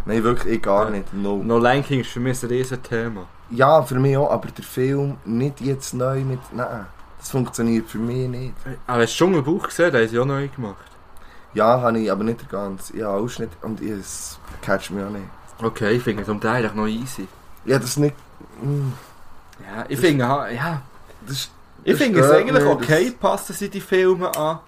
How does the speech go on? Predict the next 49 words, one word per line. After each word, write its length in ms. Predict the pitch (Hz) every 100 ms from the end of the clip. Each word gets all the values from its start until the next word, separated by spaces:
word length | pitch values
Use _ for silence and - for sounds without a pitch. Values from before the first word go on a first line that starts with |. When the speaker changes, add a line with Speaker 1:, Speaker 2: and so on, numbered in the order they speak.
| -
Speaker 1:
Mhm. 280 | 120 117 214 - - 120
Speaker 2:
Weil 100 | 175
ich 60 |
meine, 200 | 196 151
das 180 | 135 180
war 60 | 147 147
unsere 240 | 151 131
Kindheit 440 | 156 196 220 196 -
gewesen. 220 | 175 120
Wieso 300 | 120 - 151
machen 260 | 165 131 131
sie 80 | 131
nicht 200 | 139 151
jetzt 200 | 151 -
den 80 | 131
Film, 340 | 139 147 180
der 100 | 135
gut 360 | 107 143 233 -
ist, 340 | 349 311 - - - - - -
nochmal 320 | 139 151 151
neu 280 | 143 165 196
mit 140 | 156
neuer 300 | 147 156 160
Technik 380 | - 147 - 110
Speaker 1:
Ja, 160 | 117 143
Speaker 2:
für 140 | 139
die 200 | 131 131
Speaker 1:
das 120 | 156 -
Speaker 2:
jetzige 100 | 165
Speaker 1:
verstehe 240 | 185 151
ich, 60 | 165 170
Speaker 2:
Kindheit? 100 | 147
Speaker 1:
aber 240 | 123 117 113 -
ich 320 | 135 156 170
für 160 | - 127
mich 440 | 120 120 143 208 - - - - - - - - - -
habe 160 | 117 123
lieber 300 | 143 170 165
den 180 | 151 139
Alt. 340 | 110 143 330 - - - - -
Speaker 2:
Ja, 200 | 127 131
logisch, 460 | 120 175 196 113 -
ja. 60 |
Speaker 1:
Und, 240 | 147 147 -
und 300 | 143 143 - -
ich, 160 | 120 -
ich 100 | 143
fi-, 220 | 156 101 117
weil, 180 | 127